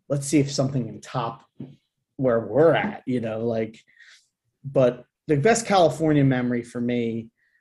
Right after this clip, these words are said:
or one of the funnest, is definitely when we went to Rev and we all got the Youth of Today shirts and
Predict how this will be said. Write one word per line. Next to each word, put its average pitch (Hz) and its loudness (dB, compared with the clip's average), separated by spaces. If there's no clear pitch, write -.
or 127 2
one 143 4
of 143 2
the 123 0
funnest, 120 -6
is 120 -8
definitely 120 -2
when 113 -6
we 117 -4
went 120 -4
to 135 2
Rev 110 -2
and 123 -4
we 117 2
all 113 2
got 120 -2
the 123 -2
Youth 113 -4
of 120 -6
Today 110 -2
shirts - -8
and 110 -8